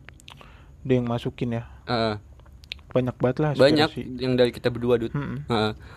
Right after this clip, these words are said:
Speaker 2: Makanya dulu
Speaker 1: Ka-,
Speaker 2: pasti
Speaker 1: eh, nih gini loh. Menurut gua ya, karena kan kelas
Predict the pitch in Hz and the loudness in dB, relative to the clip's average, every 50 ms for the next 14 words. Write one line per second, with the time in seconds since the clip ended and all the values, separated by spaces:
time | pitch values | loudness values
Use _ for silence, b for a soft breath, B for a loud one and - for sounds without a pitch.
0 | B B - 113 131 156 151 135 131 143 156 - - 135 131 127 - - - - | B B 0 2 2 2 2 2 2 2 2 4 4 6 4 4 2 -4 -6 0
1 | 175 165 156 139 - - - - 196 170 156 143 135 127 139 151 156 156 143 127 | 2 2 2 2 0 -4 -10 -6 -4 -2 0 0 -2 -2 -4 -2 -2 0 0 0
2 | 110 - - - - - - - - - 131 135 139 135 135 - 156 156 156 135 | -2 -2 -6 -18 -20 -20 -20 -18 -12 -6 -2 0 2 2 2 4 6 6 6 6
3 | 117 110 - - - - - 143 135 139 151 - 202 214 196 - - - - 120 | 6 2 -2 -6 -12 -10 -8 -6 -4 -4 -4 -4 -4 -4 -6 -6 -6 0 2 2
4 | 120 120 | 2 2